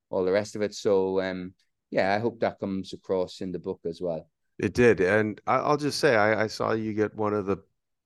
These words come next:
Speaker 2: biggest barrels I've ever seen anybody in person, uh,
Speaker 1: You know
Speaker 2: get.
Speaker 1: what? I
Speaker 2: And,
Speaker 1: spoke
Speaker 2: uh,
Speaker 1: too slow. <laughs>
Speaker 2: dude, it was, I, I have it on video. I actually, uh,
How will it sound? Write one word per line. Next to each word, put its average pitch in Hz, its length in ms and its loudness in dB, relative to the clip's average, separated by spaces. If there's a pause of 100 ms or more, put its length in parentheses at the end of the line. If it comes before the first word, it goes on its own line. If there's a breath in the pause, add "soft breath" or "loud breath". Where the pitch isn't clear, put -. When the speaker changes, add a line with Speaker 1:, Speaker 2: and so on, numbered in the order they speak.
Speaker 2:
biggest 98 640 2
barrels 92 380 2
I've 82 160 -2
ever 85 240 -2
seen 80 480 -8
anybody 80 800 -4
in 90 160 -4
person, 82 520 -2 (560 soft breath)
uh, 82 300 4
Speaker 1:
You 76 60 4
know 131 60 0
Speaker 2:
get. 139 160 4
Speaker 1:
what? 185 100 -6 (300)
I 90 60 -4
Speaker 2:
And, 80 200 -2
Speaker 1:
spoke 85 100 4
Speaker 2:
uh, 80 120 2
Speaker 1:
too 80 100 -4
slow. - 1300 -4
<laughs> - 60 -12
Speaker 2:
dude, 92 260 4
it 104 240 4
was, 98 580 2
I, 90 440 2
I 104 100 0
have 117 240 2
it 123 160 2
on 90 440 -4 (640 soft breath)
video. 82 400 0
I 78 240 2
actually, 80 380 -2
uh, 76 120 0